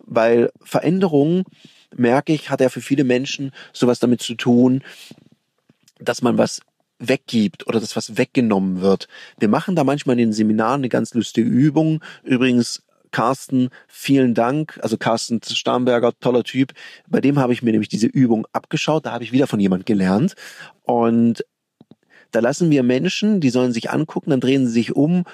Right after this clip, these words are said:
dann sollen sie Dinge an sich verändern. Dann sollen sie wieder Dinge an sich verändern und wieder und wieder und wieder.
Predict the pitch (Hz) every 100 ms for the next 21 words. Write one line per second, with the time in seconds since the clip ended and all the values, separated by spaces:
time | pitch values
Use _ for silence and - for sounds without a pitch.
0 | - 127 120 135 127 113 117 110 113 107
1 | - 110 113 110 110 98 92 87 _ _
2 | - _ - 104 101 101 165 160 147 139
3 | 131 127 - 123 120 123 120 123 104 98
4 | 110 110 113 113 110 95 104 101 98 107
5 | - 104 107 113 90